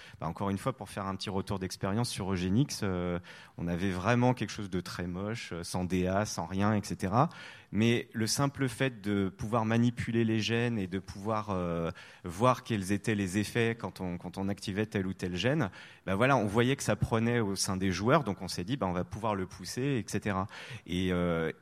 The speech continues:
et en termes de, de prod, effectivement, là aussi, je suis, je suis d'accord, il faut vraiment pas se lancer bille en tête, euh,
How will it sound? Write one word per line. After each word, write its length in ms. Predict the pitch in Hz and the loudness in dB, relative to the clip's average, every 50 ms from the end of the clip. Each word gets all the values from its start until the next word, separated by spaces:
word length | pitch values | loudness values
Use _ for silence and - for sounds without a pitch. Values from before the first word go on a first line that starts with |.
| - - - | -12 -8 -4
et 240 | 104 104 104 - - - | -2 -2 -2 -2 -2 -2
en 120 | 107 107 | -4 -2
termes 280 | - - 131 123 123 101 | 0 0 0 0 0 0
de, 220 | 107 101 101 92 | 0 0 -2 -2
de 200 | 87 85 82 95 | -4 -4 -6 -6
prod, 420 | 90 - - - 131 131 131 117 | -6 -6 -4 0 2 2 2 2
effectivement, 480 | 92 87 - 98 - - 110 117 127 123 | 0 -4 -6 -6 -8 -6 -6 -4 -2 -2
là 140 | 107 98 90 | -2 -2 -2
aussi, 280 | 92 95 - - 127 | -2 -4 -4 -4 -6
je 60 | 120 - | -6 -6
suis, 320 | - - 92 87 87 90 | -8 -8 -8 -8 -8 -8
je 60 | 92 | -8
suis 180 | - - - 90 | -10 -10 -8 -6
d'accord, 480 | 80 92 90 - - 139 151 156 131 - - - - - - - | -4 -4 -2 2 4 4 4 4 2 -2 -6 -12 -16 -16 -12 -10
il 80 | 92 | -8
faut 160 | - - 113 101 | -4 -2 0 0
vraiment 580 | 104 107 120 123 120 127 135 139 147 - - - _ _ _ _ _ _ _ _ _ _ _ _ _ _ _ - | 2 4 4 4 4 4 2 0 0 -2 -4 -8 _ _ _ _ _ _ _ _ _ _ _ _ _ _ _ 2
pas 140 | - 131 123 | 4 4 4
se 160 | - - 127 | 4 2 4
lancer 320 | 127 120 117 - - 127 | 4 4 4 4 2 2
bille 240 | 110 101 113 113 117 | 2 2 2 6 6
en 120 | 123 117 110 | 8 6 6
tête, 420 | 113 - 135 127 127 127 - - | 6 4 4 4 4 2 0 0
euh, 520 | 107 98 98 98 92 92 87 87 90 90 | 2 2 4 4 2 2 2 0 -2 -4